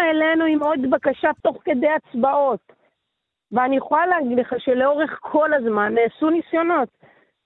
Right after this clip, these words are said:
ובפעם האחרונה שגלנט הגיע ואני אמרתי, "בוא ננסה", ולפיד אמר, "זהו, מספיק."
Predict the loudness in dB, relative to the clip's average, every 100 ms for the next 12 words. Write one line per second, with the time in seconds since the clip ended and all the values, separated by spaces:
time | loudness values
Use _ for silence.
0 | -4 0 2 2 0 0 0 -2 0 0
1 | 2 0 0 0 0 0 0 0 0 0
2 | -2 -2 -2 0 0 -4 -4 -2 0 0
3 | -2 0 0 0 -2 0 0 0 -2 -6
4 | -8 -8 -4 -2 -2